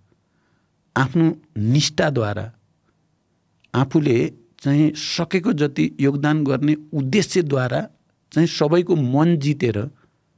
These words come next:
सिनियर लिडरले नै अब चाहिँ नेतृत्व चाहिँ मलाई दिनुपर्छ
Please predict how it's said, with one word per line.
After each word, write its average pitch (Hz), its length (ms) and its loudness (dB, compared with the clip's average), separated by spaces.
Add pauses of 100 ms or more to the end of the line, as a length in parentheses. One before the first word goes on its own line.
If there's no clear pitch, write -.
(760)
सिनियर 196 540 2
लिडरले 156 440 0
नै 160 180 0
अब 135 240 0
चाहिँ 151 260 0
नेतृत्व 135 680 -2 (520)
चाहिँ 120 280 -2
मलाई 117 320 -4
दिनुपर्छ 104 580 -4